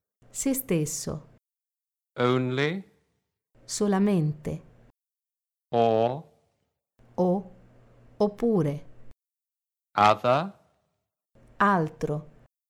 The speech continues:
Speaker 2: Ourselves.
Speaker 1: Noi stessi.
Speaker 2: Out.
Speaker 1: Fuori.
Speaker 2: Outside.
Speaker 1: Al di fuori.
Speaker 2: Own.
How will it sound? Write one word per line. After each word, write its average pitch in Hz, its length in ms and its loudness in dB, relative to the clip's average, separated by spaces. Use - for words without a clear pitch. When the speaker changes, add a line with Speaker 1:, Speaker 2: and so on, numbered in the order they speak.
Speaker 2:
Ourselves. 120 1160 0
Speaker 1:
Noi 196 220 2
stessi. 190 680 -4
Speaker 2:
Out. 113 580 0
Speaker 1:
Fuori. 156 600 0
Speaker 2:
Outside. 120 1040 0
Speaker 1:
Al 196 240 -2
di 151 120 -2
fuori. 143 540 -4
Speaker 2:
Own. 92 580 -4